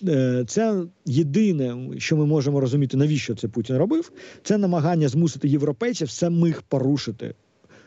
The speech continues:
введені проти Путіна, проти його центрального банку санкції. Вони намагалися змусити європейські компанії контактувати з, е, російським центробанком. Бо коли б вони давали наказ перевести мої гроші,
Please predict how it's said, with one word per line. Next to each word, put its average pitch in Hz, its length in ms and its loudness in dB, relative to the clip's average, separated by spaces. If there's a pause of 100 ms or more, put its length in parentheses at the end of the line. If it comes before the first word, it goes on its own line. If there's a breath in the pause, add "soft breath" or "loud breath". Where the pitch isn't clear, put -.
(100)
введені 127 480 0
проти 120 460 -2 (480)
Путіна, 147 360 2
проти 156 220 0
його 147 180 2
центрального 127 440 0
банку 170 320 0
санкції. - 460 -10 (400 loud breath)
Вони 151 160 2
намагалися 135 680 0
змусити 131 800 0
європейські 127 540 0
компанії 165 600 0
контактувати 156 760 0
з, 131 280 0 (500 soft breath)
е, 135 240 2
російським 156 440 0
центробанком. 120 680 -4
Бо 147 120 2
коли 165 220 2
б 151 60 -2
вони 139 360 -2
давали 135 380 0
наказ 127 400 -2
перевести 196 540 -2
мої 135 200 2
гроші, 120 460 -4